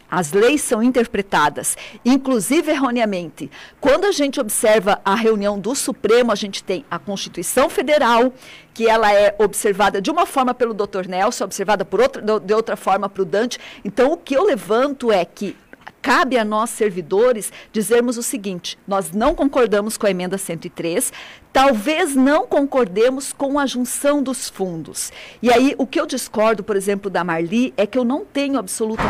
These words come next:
certeza de que foi errada essa decisão lá em dois mil e seis. Por que que eu não tenho absoluta certeza? Eu já passei pela fase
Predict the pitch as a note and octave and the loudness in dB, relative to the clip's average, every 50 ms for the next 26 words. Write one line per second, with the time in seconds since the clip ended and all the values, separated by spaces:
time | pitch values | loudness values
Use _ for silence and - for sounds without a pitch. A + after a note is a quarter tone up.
0 | - - - A#3+ A#3+ - - - A3 A#3 A#3+ B3 - - F3+ - - - - - | -2 0 0 0 0 0 0 2 4 4 4 4 2 0 -4 -4 -4 -10 -20 -20
1 | - - E3+ G3+ A#3 - C#4 - - C#4 C#4 C#4+ C4+ A#3+ B3 A#3+ D4 D4+ A3+ A#3 | -16 -6 -4 -4 -2 -2 -2 0 2 2 4 4 4 2 0 0 0 0 0 0
2 | A#3+ A#3+ - G#3+ G3 G#3 G3+ - G#3 F#3 F#3 G3+ G3 F#3+ F#3 F#3+ E3 F#3 F#3+ - | -2 -2 -4 -4 -4 -4 -4 -4 -4 -2 -2 -2 0 0 -2 -2 -2 -4 -4 -4
3 | F#3 F3+ F3 - - - E3+ - F#3 - - - - - - _ - B3 B3+ - | -6 -8 -8 -8 -6 -6 -6 -6 -6 -8 -10 -10 -12 -18 -12 _ 0 0 0 2
4 | E4+ F4 - F4 C4+ C4 B3 C4 B3+ A#3+ G3+ - - A#3+ A3+ G#3+ G3+ - F#3+ - | 0 0 0 0 -2 0 0 -2 -2 -2 -4 -4 -2 -2 -2 -2 -4 -4 -8 -6
5 | - G#3 F#3 - - E3+ D#3+ D#3 D#3+ - G3+ A3+ A#3 B3+ C4 C4 - D#4+ - - | -6 -6 -6 -6 -6 -6 -6 -6 -4 -4 -2 -2 0 0 0 0 -2 -4 -2 -2
6 | C#4 B3+ - - G#3 G3+ A3 - - F3+ A#2+ - - - | -2 -2 -2 -2 -4 -4 -4 -2 -2 -2 -2 -2 -4 -10